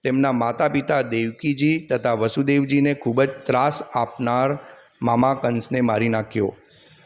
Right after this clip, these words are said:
કંસ મહાન રાક્ષસ હતો. વસુદેવજી અને દેવકીજી માની પણ ન શક્યા હતા કે આવા મહાન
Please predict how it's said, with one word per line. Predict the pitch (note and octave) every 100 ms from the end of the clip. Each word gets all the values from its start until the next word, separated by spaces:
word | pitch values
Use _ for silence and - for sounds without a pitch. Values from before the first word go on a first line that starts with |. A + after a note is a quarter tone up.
| -
કંસ | - D3 F#3 -
મહાન | B2+ B2+ D#3+ E3
રાક્ષસ | B2+ A#2+ - C3
હતો. | A#2 - G#2 - _ -
વસુદેવજી | A#2+ A#2 E3+ E3 E3 E3+ F3
અને | - B2+ A#2+
દેવકીજી | A#2 B2 B2 E3+ C#3+ D#3+ E3 D#3+ - - - - - - - - - - - - - - - - - -
માની | A#2 A#2+ C3 E3+
પણ | D#3+ E3
ન | D#3+ D3+ D3
શક્યા | - C3 - C3+ A#2+
હતા | A#2+ B2 D3+
કે | - F3
આવા | - B2 C3+
મહાન | C3 A#2 A#2 B2+ D3+ E3+ F3